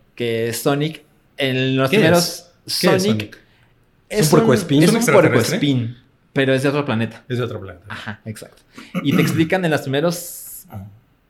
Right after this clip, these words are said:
Speaker 1: cuatro minutos que la verdad yo estaba sorprendido de, "¿qué es esto que estoy sintiendo?". O sea, estoy realmente conmovido porque él tiene una, no sé si eso pasa en los juegos, supongo que sí. Él tiene una mamá búho
Speaker 2: Ujú.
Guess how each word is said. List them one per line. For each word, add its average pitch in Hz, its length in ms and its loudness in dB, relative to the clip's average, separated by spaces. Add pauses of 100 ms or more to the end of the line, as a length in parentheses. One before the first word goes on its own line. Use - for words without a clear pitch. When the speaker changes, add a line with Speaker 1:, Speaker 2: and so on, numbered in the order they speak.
(160)
Speaker 1:
cuatro 160 380 0
minutos 139 680 -2 (360)
que 156 120 0
la 123 100 4
verdad 151 220 -2
yo 165 60 0
estaba 165 220 2
sorprendido 156 320 -2
de, - 340 -6 (140)
"¿qué - 80 -2
es 160 60 0
esto 180 220 -4
que 139 80 -8
estoy 143 180 0
sintiendo?". 151 480 -4
O 123 60 -6
sea, - 120 -6
estoy 165 260 0
realmente 170 360 0
conmovido 139 520 -2
porque 135 480 2
él 240 260 0 (540)
tiene 156 200 -2
una, 156 320 -2 (200)
no 175 140 4
sé 262 120 2
si 226 60 2
eso 226 140 0
pasa 226 200 2
en 190 40 0
los 127 80 0
juegos, 165 220 2
supongo 151 380 0
que 107 140 -8
sí. 143 260 -8 (260)
Él 139 120 -2
tiene 180 220 -4
una 170 140 2
mamá 139 960 -2
búho 123 580 2 (800)
Speaker 2:
Ujú. 110 120 -8